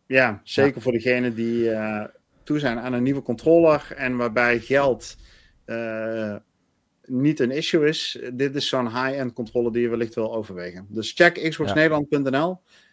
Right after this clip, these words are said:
Speaker 1: en dan kun je er meer over lezen.
Speaker 2: Ja, zeker doen. Ehm, ja, Domingo, jij zit natuurlijk, eh, al half met je hoofd in de,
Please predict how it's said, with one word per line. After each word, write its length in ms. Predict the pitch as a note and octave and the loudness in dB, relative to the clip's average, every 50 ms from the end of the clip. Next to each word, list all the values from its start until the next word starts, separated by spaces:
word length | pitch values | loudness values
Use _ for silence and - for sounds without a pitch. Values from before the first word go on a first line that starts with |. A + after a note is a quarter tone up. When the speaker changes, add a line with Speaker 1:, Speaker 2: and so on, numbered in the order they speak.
| _ _ _ _ _ | _ _ _ _ _
Speaker 1:
en 140 | C3 B2 | -8 -8
dan 80 | A#2+ A2 | -8 -4
kun 120 | - C3 | -2 -2
je 60 | A#2 A#2 | -2 0
er 60 | A#2 | -2
meer 160 | A#2 A#2 G#2+ | -2 -2 -2
over 180 | G#2+ G#2 - G2 | -2 -4 -4 -6
lezen. 260 | - - - - - _ _ _ _ _ _ _ _ _ _ _ _ _ | -12 -14 -16 -20 -20 _ _ _ _ _ _ _ _ _ _ _ _ _
Speaker 2:
Ja, 280 | A2+ A#2 A#2 - - _ _ | -6 -6 -6 -6 -8 _ _
zeker 320 | - - A2 G#2 G2 G#2 F#2 | -14 -10 -10 -8 -8 -8 -8
doen. 200 | F#2+ F2+ F2+ - _ _ _ _ _ - - - - - - _ _ _ _ _ _ _ _ _ _ _ | -8 -8 -8 -12 _ _ _ _ _ -20 -20 -20 -20 -20 -20 _ _ _ _ _ _ _ _ _ _ _
Ehm, 600 | - C#3+ D#3+ E3 D#3+ D#3+ D#3+ D#3+ D#3+ D#3+ D#3 - | 0 2 4 6 6 6 6 4 2 0 -4 0
ja, 140 | - C#3+ | 0 4
Domingo, 440 | C#3+ D3+ D3+ E3 E3 D3+ D3 C3+ B2+ | 4 4 4 6 6 8 8 8 10
jij 140 | B2+ C3+ C#3+ | 10 8 8
zit 160 | C#3 F3 D#3+ | 6 2 0
natuurlijk, 540 | D3 C#3 C#3 - D3+ D3+ C#3+ C#3+ C#3 C#3+ - | -2 -2 0 2 2 4 4 4 2 2 4
eh, 760 | D3 C3+ C3+ C3+ C3 C3 C3 C3 B2+ B2+ B2+ B2+ B2+ C3 C3+ C3 | 6 8 8 8 8 8 8 8 8 6 6 6 4 4 4 4
al 220 | C3+ C3 B2+ A#2 | 4 4 4 4
half 320 | A#2 C3 C#3+ C#3+ C3 A2+ | 4 4 6 4 4 4
met 200 | B2+ C3 B2 - | 2 -2 -2 2
je 280 | - B2 A#2+ A#2+ A#2 A#2 A2+ | 2 4 6 6 6 4 6
hoofd 360 | A#2+ B2 C3 B2 - - - | 6 4 4 4 2 -2 -4
in 200 | B2+ A#2 A#2 A2+ | -2 -2 0 0
de, 680 | A#2 A#2 A#2 A#2 A2+ A2+ A2+ A2 A2 A2 A2+ A2+ A2 | 2 2 2 2 4 4 4 4 4 2 0 -2 -6